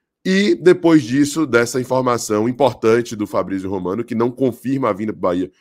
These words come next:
mas fala sobre esse possível destino pro Bahia, o André Hernan trouxe a informação de que o Bahia negocia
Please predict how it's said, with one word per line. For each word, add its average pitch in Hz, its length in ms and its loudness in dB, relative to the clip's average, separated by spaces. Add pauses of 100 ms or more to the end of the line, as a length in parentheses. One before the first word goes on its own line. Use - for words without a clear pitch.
(140)
mas 120 220 -4
fala 120 200 2
sobre 113 260 -6
esse 113 120 -8
possível 107 400 -8
destino 95 340 -10
pro 92 100 -18
Bahia, 95 320 -2 (320)
o 143 120 6
André 151 340 6
Hernan 127 500 2 (260)
trouxe 147 340 2
a - 20 0
informação 131 540 0
de 120 100 -8
que 135 100 -8
o - 20 -4
Bahia 127 260 4
negocia 156 920 2